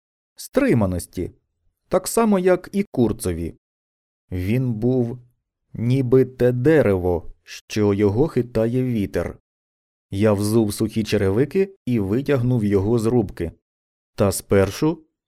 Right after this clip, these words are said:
смикнувши, вирвав списа з його боку.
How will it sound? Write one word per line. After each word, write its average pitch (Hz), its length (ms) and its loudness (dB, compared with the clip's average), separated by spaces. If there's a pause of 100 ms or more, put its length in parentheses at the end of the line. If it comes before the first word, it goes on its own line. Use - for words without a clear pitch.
(180)
смикнувши, 113 920 0 (240)
вирвав 165 580 0
списа - 600 0
з 90 100 -6
його 95 220 2
боку. 92 500 -4